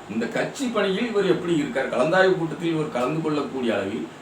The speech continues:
இவர் ஒரு ம-, கட்சியினுடைய பணிகளில் இவர் எப்படி வேலை செய்ய முடியுது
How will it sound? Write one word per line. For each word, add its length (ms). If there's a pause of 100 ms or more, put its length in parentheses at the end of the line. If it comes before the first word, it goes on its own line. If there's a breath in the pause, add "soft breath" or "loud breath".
(160)
இவர் 220
ஒரு 300
ம-, 680
கட்சியினுடைய 760
பணிகளில் 560
இவர் 200
எப்படி 280
வேலை 300
செய்ய 180
முடியுது 340